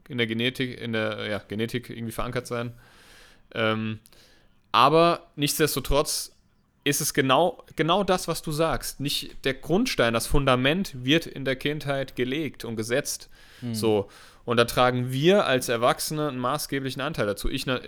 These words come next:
Speaker 1: also Leute jetzt, ich mein, Leute, die halt jetzt auch noch tatsächlich, wie ich jetzt mit Kindern zusammenarbeiten, noch mal ein bisschen mehr. Ich hab's mir halt auch ausgesucht, weil ich so will. Aber jeder Elternteil und, und jeder Mensch, der auch nur in irgendeiner Weise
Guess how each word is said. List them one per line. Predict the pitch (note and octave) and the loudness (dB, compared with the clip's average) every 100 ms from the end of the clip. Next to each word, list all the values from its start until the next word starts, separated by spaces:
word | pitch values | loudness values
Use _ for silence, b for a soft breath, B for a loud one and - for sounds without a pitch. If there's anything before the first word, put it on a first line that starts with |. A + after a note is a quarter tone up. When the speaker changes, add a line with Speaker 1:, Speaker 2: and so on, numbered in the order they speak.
| A1+ D#2+ | -8 -6
Speaker 1:
also | B2 A2+ F#2 E2+ - - A#2+ G2 F#2 | -6 -8 -12 -20 -20 -20 -20 -20 -6
Leute | B2+ C#3+ D3+ | 2 2 4
jetzt, | C#3 C3+ - - - | 2 2 -4 -8 -10
ich | C3 | -6
mein, | B2 A#2+ - - C3+ | -4 -6 -12 -18 -2
Leute, | B2+ C3+ C3 | 0 0 -2
die | C3 | 0
halt | C3 B2+ | 0 0
jetzt | C3 | -4
auch | C3 | -2
noch | B2+ B2 | -2 0
tatsächlich, | C3 B2+ B2+ B2+ B2+ | 0 0 -2 -6 -4
wie | B2+ | -4
ich | C3 | -4
jetzt | C3+ - | -6 -8
mit | B2 B2 - | -10 -12 -10
Kindern | C3 B2 | -6 -4
zusammenarbeiten, | B2 B2 D3 B2+ B2+ B2+ | -2 -2 0 0 0 -2
noch | B2 | -2
mal | B2+ A#2 | -2 -2
ein | B2 | -4
bisschen | B2 B2+ | -6 -4
mehr. | A2+ C3+ | -2 0
Ich | D3 C3 | 0 -2
hab's | - | -2
mir | A#2 | 0
halt | A2 | 0
auch | G#2 | 0
ausgesucht, | G2+ C3+ - C3+ D3 C#3+ A#2+ | 0 -4 -4 -4 -4 -4 -4
weil | A2+ | -6
ich | - | -6
so | A2 | -4
will. | A#2 D3+ D3 B B B B - | 0 0 -2 B B B B -2
Aber | A2 B2 - - _ | 4 4 2 -8 _
jeder | D3 C#3+ F3+ E3 | 0 4 4 4
Elternteil | D3+ E3 D#3+ - D3+ D3 D3+ C#3+ b b b b - - | 2 0 -2 -2 0 2 0 -2 b b b b -14 -2
und, | C3 B2 | 0 0
und | A#2 B2+ A#2+ | -4 -6 -4
jeder | B2+ C3+ F#3 E3+ | 4 6 8 6
Mensch, | C#3+ D#3+ | 4 2
der | - C3 - B2+ | 2 0 0 -4
auch | |
nur | C3+ B2+ | -4 -4
in | C3+ C3+ | -4 -4
irgendeiner | B2 D#3+ A3 E3 D#3 | -4 -4 -2 -2 -2
Weise | C3+ D3 C#3 C#3+ | 0 -2 -2 -4